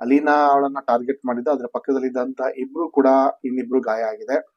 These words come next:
ಇಲ್ಲಿ ಒಂದೇ ಕೋಮನರ್ ಆಗಿರೋದ್ರಿಂದ ಪ್ರೀತಿ ಅನ್ನುವಂಥದ್ದು ಮೇಲ್ನೋಟಕ್ಕೆ ಕಾಣ್ತಾ ಇದೆ. ಆದ್ರೆ ಯಾರೇ ಆಗ್ಲಿ, ಮನುಷ್ಯರೇ, ಆ, ಸ್ಟೂಡೆಂಟ್, ಓದೋದಕ್ಕೆ ಬಂದಂತಹ ವಿದ್ಯಾರ್ಥಿ ಈ ರೀತಿಯಾಗಿ ಇಷ್ಟು ಅಮಾನುಷವಾಗಿ ನಡ್ಕೊಳ್ಳುವಂಥದ್ದನ್ನ ಬಹುಶಃ ಯಾರು ಕೂಡ ಒಪ್ಪೋದಕ್ಕೆ ಸಾಧ್ಯ ಇಲ್ಲ. ಇದ್ರ ಬಗ್ಗೆ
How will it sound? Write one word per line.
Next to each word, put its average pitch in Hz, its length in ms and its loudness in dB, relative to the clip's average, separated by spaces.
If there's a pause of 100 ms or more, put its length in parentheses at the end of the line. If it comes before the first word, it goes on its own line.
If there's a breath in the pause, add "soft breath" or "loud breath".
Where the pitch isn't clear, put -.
(360)
ಇಲ್ಲಿ 156 140 6
ಒಂದೇ 151 260 6
ಕೋಮನರ್ 160 340 2
ಆಗಿರೋದ್ರಿಂದ 139 580 0
ಪ್ರೀತಿ 139 360 -2
ಅನ್ನುವಂಥದ್ದು 135 460 -2
ಮೇಲ್ನೋಟಕ್ಕೆ 120 560 -8
ಕಾಣ್ತಾ 110 340 -10
ಇದೆ. 110 200 -8
ಆದ್ರೆ 113 500 -8 (680)
ಯಾರೇ 113 240 2
ಆಗ್ಲಿ, 160 440 2
ಮನುಷ್ಯರೇ, 143 600 -2 (280)
ಆ, 123 400 0
ಸ್ಟೂಡೆಂಟ್, 143 540 2
ಓದೋದಕ್ಕೆ 131 560 0
ಬಂದಂತಹ 117 680 -4
ವಿದ್ಯಾರ್ಥಿ 113 640 -8 (560)
ಈ 139 120 0
ರೀತಿಯಾಗಿ 170 600 2
ಇಷ್ಟು - 520 -6
ಅಮಾನುಷವಾಗಿ 156 720 0
ನಡ್ಕೊಳ್ಳುವಂಥದ್ದನ್ನ 131 580 -2
ಬಹುಶಃ 117 320 -4
ಯಾರು 113 240 2
ಕೂಡ 127 140 0
ಒಪ್ಪೋದಕ್ಕೆ 117 360 -4
ಸಾಧ್ಯ 107 240 -6
ಇಲ್ಲ. 247 100 0
ಇದ್ರ 139 180 0
ಬಗ್ಗೆ 127 260 2